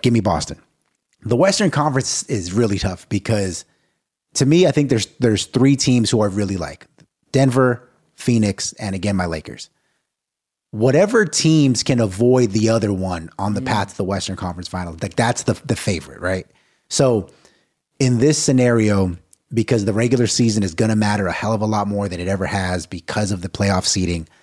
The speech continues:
Speaker 1: um, give me Lakers, Suns in the Western Finals.
Speaker 2: Okay, all right.
Speaker 1: Because I think that the Denver Nuggets are gonna have to work in a couple of young guys. It's not gonna be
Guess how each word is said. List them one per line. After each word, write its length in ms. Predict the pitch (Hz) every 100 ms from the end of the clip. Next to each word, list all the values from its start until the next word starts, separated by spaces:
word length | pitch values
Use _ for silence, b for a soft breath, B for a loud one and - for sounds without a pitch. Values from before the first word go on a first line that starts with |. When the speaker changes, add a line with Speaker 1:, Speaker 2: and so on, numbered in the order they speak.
| b b b _
Speaker 1:
um, 400 | 101 87 85 69 _ _ _ _ _ _ _ _ _ _ _ _ _ 95
give 240 | 131 117
me 320 | 123 117 104 95 _ _ _ _ _ _ _ _ _ _ _ _ _ _ _ _
Lakers, 760 | - 101 123 123 131 123 113 - - _ -
Suns 880 | - - - - 202 180 80 - - -
in 100 | 104
the 80 | 98
Western 320 | 101 - 101
Finals. 520 | 95 85 80 78 - _
Speaker 2:
Okay, 400 | 123 131 143 143 160
all 100 | 131
right. 220 | 135 226 _ -
Speaker 1:
Because 600 | 110 120 - - 170 127 95
I 100 | 117
think 280 | - 127
that 180 | 127 120
the 100 | 120
Denver 360 | 98 113 117 120
Nuggets 280 | 117 113 113
are 20 |
gonna 40 |
have 60 | 113
to 80 | 107
work 300 | 98 113 -
in 100 | 110
a 40 |
couple 260 | 98 107 110
of 60 | 107
young 200 | 107 104
guys. 380 | 101 98 98
It's 120 | 87 101
not 200 | 101 98
gonna 140 | 107
be 280 | 101 101